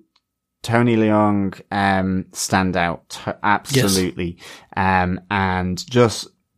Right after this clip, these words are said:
Speaker 1: you know, having these additional layers of whether it's dragons, whether it's Chinese mythology,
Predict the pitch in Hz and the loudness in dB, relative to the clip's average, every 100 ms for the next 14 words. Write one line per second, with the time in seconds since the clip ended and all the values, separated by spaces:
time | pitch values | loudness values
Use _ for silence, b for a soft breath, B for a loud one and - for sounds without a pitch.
0 | - 107 95 92 95 117 113 107 101 98 | -6 -2 -2 -2 0 2 4 4 4 2
1 | - 95 95 _ 117 117 107 110 101 95 | -2 -6 -8 _ 0 0 0 0 0 2
2 | 95 98 95 92 87 90 85 92 87 82 | 2 2 2 0 -2 -6 -4 -4 -4 -6
3 | - - 107 113 113 104 98 87 80 - | -8 -8 2 4 4 2 -2 -2 -6 -10
4 | - 95 90 85 - - 98 98 95 87 | -4 -2 0 -2 -4 -2 2 4 4 0
5 | 90 - 95 98 95 - 85 | -6 0 2 4 2 -2 -6